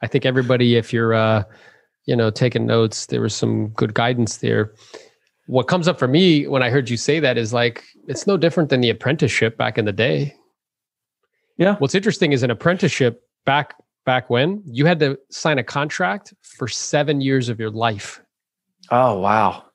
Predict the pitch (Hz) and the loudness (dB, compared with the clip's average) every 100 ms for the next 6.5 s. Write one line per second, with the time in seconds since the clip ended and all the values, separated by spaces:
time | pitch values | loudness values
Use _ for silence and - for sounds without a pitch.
0 | - _ _ - 135 120 139 135 - 156 | -20 _ _ -4 -2 2 2 2 0 0
1 | 147 156 147 143 131 131 123 - 120 165 | 2 2 4 4 4 2 0 -4 -8 -6
2 | 135 131 120 123 131 131 135 135 131 131 | -6 -6 -4 -2 0 2 2 4 2 2
3 | 127 - 113 104 - - 131 131 131 - | -2 -4 -4 -4 -6 0 2 2 0 -4
4 | 113 104 - 131 113 110 - 113 120 135 | -10 -10 -12 -12 -10 -12 -10 -6 -4 -2
5 | 131 131 123 - - - 135 127 135 135 | -2 -4 -8 -14 -8 -2 -2 0 0 2
6 | 131 113 98 92 | 2 0 -4 -8